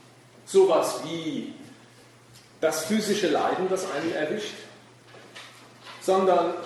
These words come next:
wer über einen längeren Zeitraum krank wird, der muss auch immer damit rechnen, dass er seinen Arbeitsplatz verliert,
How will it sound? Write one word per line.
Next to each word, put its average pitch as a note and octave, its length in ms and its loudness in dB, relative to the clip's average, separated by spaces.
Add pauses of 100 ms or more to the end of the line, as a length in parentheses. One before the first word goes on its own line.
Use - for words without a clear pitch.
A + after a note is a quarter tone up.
(140)
wer E3+ 460 0
über D3+ 500 0
einen C#3 280 -2
längeren F#3+ 420 -2
Zeitraum A#2 680 -4
krank G2+ 260 -12 (120)
wird, F2+ 220 -12 (920)
der E3 100 4
muss A3+ 180 4
auch - 200 0
immer G#3+ 160 2
damit F3 280 0
rechnen, E3+ 340 -2
dass E3 160 -2
er D#3 100 0
seinen A#2+ 260 -2
Arbeitsplatz - 680 -6
verliert, G2+ 380 -8